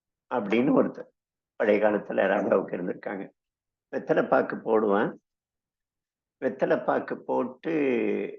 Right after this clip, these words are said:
வாயில அந்த எச்சில் சேரும்போது அந்த தூக்கு தூக்கி ஒரு சின்ன கூடத்தை,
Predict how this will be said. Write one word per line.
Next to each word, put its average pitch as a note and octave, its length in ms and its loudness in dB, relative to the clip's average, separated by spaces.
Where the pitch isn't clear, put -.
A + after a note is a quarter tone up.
வாயில A#2 420 2
அந்த G#2+ 200 0
எச்சில் A#2+ 420 -4
சேரும்போது A2 680 0
அந்த G#2 260 -2
தூக்கு - 360 -10
தூக்கி - 380 -8
ஒரு G#2+ 200 -2
சின்ன G#2+ 360 -6
கூடத்தை, A#2 340 2